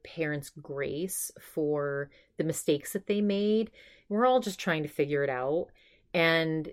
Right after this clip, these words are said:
and again, parents have it really hard. Like, I, again, I'm <laughs> one of the reasons I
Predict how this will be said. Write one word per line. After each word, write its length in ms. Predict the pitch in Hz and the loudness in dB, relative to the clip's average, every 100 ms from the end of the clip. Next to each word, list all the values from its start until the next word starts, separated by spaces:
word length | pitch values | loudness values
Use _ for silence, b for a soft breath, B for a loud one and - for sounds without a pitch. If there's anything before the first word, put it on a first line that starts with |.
| _ - | _ 0
and 400 | 170 170 160 - | 2 2 0 -4
again, 480 | 165 165 202 165 151 | -2 2 2 2 -2
parents 580 | - 202 202 160 151 - | -2 2 2 2 -2 -6
have 320 | 147 143 139 | -4 -2 0
it 180 | 139 - _ | -2 -4 _
really 320 | 170 165 196 | -4 0 0
hard. 440 | 190 214 302 139 135 | 0 -2 -2 -2 0
Like, 140 | 151 | -2
I, 360 | 160 170 190 175 - _ B B B B B _ - | 2 4 4 0 -12 _ B B B B B _ 0
again, 380 | 196 220 240 165 | 4 6 6 6
I'm 240 | 180 240 240 190 147 B B B | 4 4 0 -4 -6 B B B
<laughs> 580 | - - - - 180 151 | -8 -10 -12 -14 -16 -2
one 240 | 190 208 247 | 4 8 10
of 60 | |
the 80 | 254 | 10
reasons 360 | 294 302 226 196 | 8 6 6 6
I 200 | 180 | 4